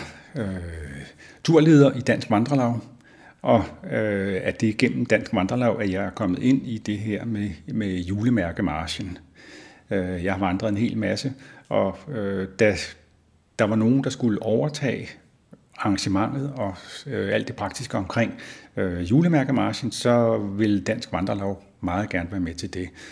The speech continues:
Og jeg synes, dels så er det det med at gå, men også så, øh, jo mere jeg finder ud af at, at lære om julemærket og om julemærkefonden, jo mere finder jeg ud af, at det er absolut et, et meget,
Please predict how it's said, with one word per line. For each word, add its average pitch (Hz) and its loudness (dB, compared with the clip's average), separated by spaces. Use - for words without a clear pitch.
Og 98 0
jeg 117 4
synes, 110 4
dels 147 4
så - 0
er 113 6
det 90 -4
det 104 0
med 90 -2
at 78 -10
gå, 147 6
men 110 0
også 113 0
så, 113 2
øh, 101 -4
jo 95 0
mere 101 4
jeg 98 2
finder - -4
ud 104 -4
af 101 -2
at, 95 -6
at 87 -4
lære 90 -4
om 98 -8
julemærket 117 2
og 107 -4
om 92 -6
julemærkefonden, 113 -2
jo 117 4
mere 110 4
finder 110 2
jeg 101 2
ud 110 0
af, 101 2
at 104 -6
det 110 2
er 98 -2
absolut 104 -4
et, - -8
et 101 -10
meget, 95 2